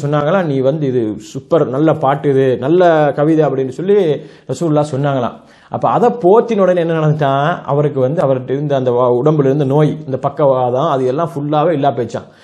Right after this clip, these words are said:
இல்லா போனதுக்கு அப்புறம் அடுத்த நாள் காலையில அவர் சொல்றாரு, அவரு எந்த ஒரு நோயும் இல்லாம எழும்புறாராம். எழும்பி சொல்றாரு வந்து மக்களுக்கு மத்தியில,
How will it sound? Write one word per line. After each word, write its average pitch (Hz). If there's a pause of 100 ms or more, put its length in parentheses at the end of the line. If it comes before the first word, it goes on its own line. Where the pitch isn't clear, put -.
(180)
இல்லா 190
போனதுக்கு 151
அப்புறம் 135
அடுத்த 135
நாள் 156
காலையில 139
அவர் 127
சொல்றாரு, 131
அவரு 123 (220)
எந்த 185
ஒரு 170
நோயும் 156
இல்லாம 151
எழும்புறாராம். 139
எழும்பி 135
சொல்றாரு 135
வந்து 139
மக்களுக்கு 131
மத்தியில, 131